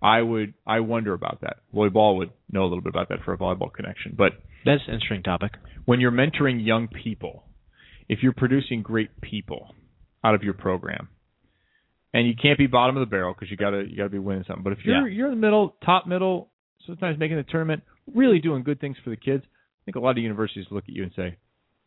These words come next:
Speaker 1: "You're getting the job done.
Speaker 2: Yeah.
Speaker 1: You're doing the right thing." Um, but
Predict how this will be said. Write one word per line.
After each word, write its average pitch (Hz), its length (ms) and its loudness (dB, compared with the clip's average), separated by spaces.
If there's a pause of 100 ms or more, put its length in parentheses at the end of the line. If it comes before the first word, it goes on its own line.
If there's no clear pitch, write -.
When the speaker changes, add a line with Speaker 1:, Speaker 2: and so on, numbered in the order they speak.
(580)
Speaker 1:
"You're 110 100 -2
getting 107 140 0
the - 100 -8
job - 240 -2
done. - 100 -8
Speaker 2:
Yeah. 95 180 -2 (440)
Speaker 1:
You're 117 120 4
doing 113 200 4
the 87 80 -2
right 82 180 -4 (100)
thing." - 140 -14 (800)
Um, 92 440 4 (480)
but 113 260 2